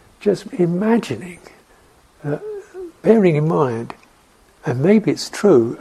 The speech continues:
other people open their hearts to me, are actually interested in my welfare, would be happy if I was happy, would feel compassion rather than blame if I made a mistake,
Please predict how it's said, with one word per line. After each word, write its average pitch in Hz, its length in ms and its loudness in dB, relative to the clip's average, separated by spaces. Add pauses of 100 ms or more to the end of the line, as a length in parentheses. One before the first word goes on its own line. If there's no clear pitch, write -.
other 175 220 -4
people 160 360 -2
open 151 280 -2
their 143 100 -4
hearts 151 400 -10
to 151 100 -10
me, 143 440 -10 (1900)
are 160 140 -6
actually - 480 -6
interested 165 580 -2
in 139 100 -6
my 151 220 -2
welfare, 190 560 -6 (460)
would 156 140 4
be 160 100 4
happy 202 540 -4 (1900)
if - 140 -8
I 143 100 0
was 131 200 -10
happy, - 400 -14 (880)
would 156 160 0
feel 170 420 6
compassion 156 760 -8 (220)
rather 123 300 -2
than 113 100 -10
blame 120 500 -4
if 139 200 -16
I 120 40 -12
made 113 220 -8
a 110 60 -12
mistake, 151 580 -14